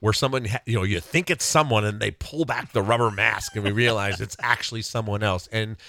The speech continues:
I, it, I don't think it's a great film. There's some great action sequences using what they call practical effects, not a lot of special effects.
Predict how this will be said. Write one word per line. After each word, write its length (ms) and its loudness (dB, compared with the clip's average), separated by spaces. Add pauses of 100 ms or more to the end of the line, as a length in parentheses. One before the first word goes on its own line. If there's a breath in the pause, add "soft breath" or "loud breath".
(480 loud breath)
I, 120 0 (120)
it, 120 2 (180)
I 140 10
don't 260 -2
think 180 0
it's 120 -8
a 40 0
great 220 -2
film. 240 -2
There's 160 0
some 240 -8
great 480 2
action 420 -2
sequences 760 -2
using 360 0
what 140 -2
they 80 0
call 220 2
practical 520 0
effects, 520 -4
not 180 4
a 40 2
lot 120 4
of 80 -6
special 380 -4
effects. 320 0